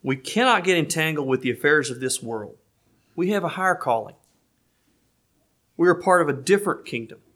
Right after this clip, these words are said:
Our goals and motives are controlled by our Lord and Savior, Jesus Christ. Are we truly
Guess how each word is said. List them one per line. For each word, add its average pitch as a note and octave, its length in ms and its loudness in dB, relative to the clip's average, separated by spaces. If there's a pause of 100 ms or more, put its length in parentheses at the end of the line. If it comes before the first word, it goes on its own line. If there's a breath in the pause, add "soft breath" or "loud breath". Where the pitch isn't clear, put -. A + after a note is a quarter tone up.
(1800)
Our D#3 140 4
goals E3+ 340 -4
and D3 120 -6
motives E3+ 420 -2
are - 80 -12
controlled D#3 560 -8
by B2 120 -2
our A#2+ 180 -4
Lord C#3 300 -6
and C3+ 100 -12
Savior, A#2 400 -6
Jesus A2 360 -14
Christ. - 520 -18 (1600)
Are A#2+ 160 -4
we G#3+ 500 -6 (1000)
truly E3 600 -8